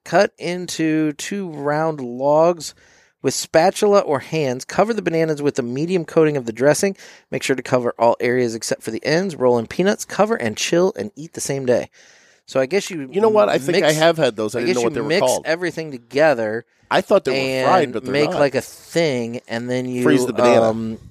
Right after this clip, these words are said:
Speaker 1: and then you basically coat the banana in it, and, like, yeah, it kinda makes this, like,
Speaker 2: It looks like,
Speaker 1: like
Speaker 2: a banana fritter, but it's not cooked.
Speaker 1: But it's like, yeah, it's not cooked. So it's
Speaker 2: Huh.
Speaker 1: like peanut and a whole bunch of other stuff, like, wrapped around a banana. So
Speaker 2: Ooh.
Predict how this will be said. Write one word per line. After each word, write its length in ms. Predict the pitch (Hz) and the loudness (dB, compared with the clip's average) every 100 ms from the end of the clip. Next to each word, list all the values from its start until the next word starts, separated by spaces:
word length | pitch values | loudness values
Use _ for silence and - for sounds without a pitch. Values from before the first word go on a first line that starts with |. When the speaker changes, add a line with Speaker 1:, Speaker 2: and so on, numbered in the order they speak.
| - | -8
Speaker 1:
and 120 | 123 | -2
then 140 | 131 127 | 0 0
you 220 | 123 113 _ - | -4 -8 _ 2
basically 480 | 131 - 135 127 | 2 2 -4 -4
coat 380 | 117 - 151 151 | -4 0 0 0
the 80 | 120 | -4
banana 380 | 120 127 147 139 | -4 -2 -2 -4
in 200 | 117 117 | -6 -8
it, 120 | 120 | -8
and, 240 | 117 117 120 | -10 -8 -6
like, 220 | 117 - | -6 -2
yeah, 220 | 175 123 | 2 2
it 260 | 92 113 - | 2 -6 -10
kinda 220 | - 123 | -8 -4
makes 260 | 127 120 - | -4 -4 -6
this, 220 | 117 - | -8 -2
like, 240 | 110 - - _ _ _ _ _ _ _ _ _ - | -4 -4 -16 _ _ _ _ _ _ _ _ _ -2
Speaker 2:
It 80 | 165 | 0
looks 340 | 160 247 - | 2 2 2
like, 160 | 185 156 | 2 2
Speaker 1:
like 80 | |
Speaker 2:
a 20 | 131 | 2
banana 360 | 127 147 196 | 2 4 4
fritter, 500 | - - 120 107 107 | 2 -2 -2 0 -2
but 160 | 104 113 | -2 -4
it's 180 | 107 135 | -2 0
not 180 | 131 - | 0 0
cooked. 260 | 180 - | -4 0
Speaker 1:
But 80 | 160 | 0
it's 160 | 160 151 | 0 -2
like, 160 | 147 - | -2 0
yeah, 240 | 196 131 | 2 2
it's 160 | 107 185 | 0 -4
not 160 | 214 | -8
cooked. 380 | - 214 127 - | -4 -2 0 -2
So 80 | 143 | -4
it's 100 | 147 | 0
Speaker 2:
Huh. 80 | 370 | 0
Speaker 1:
like 100 | - _ - | 0 _ -16
peanut 500 | - 202 196 202 202 | -6 -2 2 2 0
and 100 | 123 | -6
a 40 | |
whole 160 | 113 170 | -4 0
bunch 260 | 165 165 131 | 0 0 0
of 80 | |
other 240 | 131 170 135 | 2 2 0
stuff, 480 | - - 123 123 - | -4 0 2 2 0
like, 160 | 117 | -2
wrapped 440 | 104 110 127 135 - | -2 0 2 2 -2
around 260 | 123 127 | -2 0
a 60 | 113 | -2
banana. 480 | 110 110 123 85 - _ _ _ | -2 -6 -6 -8 -16 _ _ _
So 580 | - 117 110 107 101 - | -6 -2 0 0 -2 -10
Speaker 2:
Ooh. 120 | - | -18